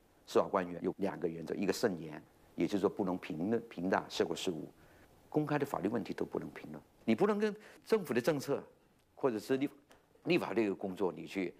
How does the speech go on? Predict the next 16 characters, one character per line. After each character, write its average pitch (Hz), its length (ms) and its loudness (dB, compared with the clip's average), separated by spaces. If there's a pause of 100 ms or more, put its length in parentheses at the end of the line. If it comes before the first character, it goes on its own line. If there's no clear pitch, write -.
(500)
评 101 140 -4
头 110 100 4
论 110 180 2
足。 80 220 -14 (320)
第 135 80 4
二 127 80 6
个 98 140 -2
呢， 98 120 -6 (520)
就 101 120 -2
是 - 160 -8 (120)
不 220 160 4
能 - 160 0
参 - 200 -6
加 - 160 -16 (400)
任 123 260 4
何 - 280 -8